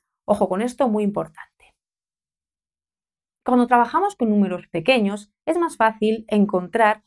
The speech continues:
cuántas veces está contenido el divisor en el dividendo, pero cuando los números son así de grandes, ¿cómo puedo yo saber cuántas veces está contenido el veintitrés en este número tan grande?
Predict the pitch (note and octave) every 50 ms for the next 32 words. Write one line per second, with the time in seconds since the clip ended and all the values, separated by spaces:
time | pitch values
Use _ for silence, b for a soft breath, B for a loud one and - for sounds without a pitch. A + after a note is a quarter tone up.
0 | _ _ _ - - A3 A#3 B3 D4 C#4+ C#4 C#4 C#4 D4 C#4 C#4+ C4+ - - A3
1 | A3 A#3+ A#3+ A#3+ A#3 G#3+ F#3+ G3+ G#3+ G#3+ G#3 F3+ F3 - - - F3 F#3 F#3+ _
2 | _ _ _ _ _ - - F3+ F#3 F#3+ G3+ A3+ G#3+ F#3+ G3 F3 F3 E3+ F#3 F#3
3 | F#3 E3 D#3+ D#3+ D#3+ G3 G3 G3+ - F#3+ F#3+ F3 F3 F3+ F3+ G3 G3 A3+ A#3+ B3
4 | C4 C#4 C#4 - C#4 C4+ B3 B3 - B3 A#3 A3 A3 A3+ A#3+ B3+ C4 - D4+ -
5 | _ _ _ _ _ _ _ _ _ _ _ _ _ _ _ _ _ _ - D#4+
6 | E4+ E4+ B3+ G3+ - F#3+ F#3 F#3+ F#3 F#3+ G3 G3 - B3 B3 G#3 G3 G#3 G#3 B
7 | B B B B - - A#3+ A#3 A#3+ C4 B3+ C4 B3+ B3+ B3+ B3+ - C4 B3+ B3+
8 | A#3+ A#3+ B3+ B3 B3 A3+ F3+ F3 F3+ F#3+ A3 C#4 C#4 C#4 B3 A#3 A#3 A#3+ A#3+ -
9 | b b b b - A3 A3+ A3 - A3+ A3 A3 G#3 G3 F#3 F3 - E3+ E3 E3
10 | D#3+ D#3+ E3 D#3 D#3 - - _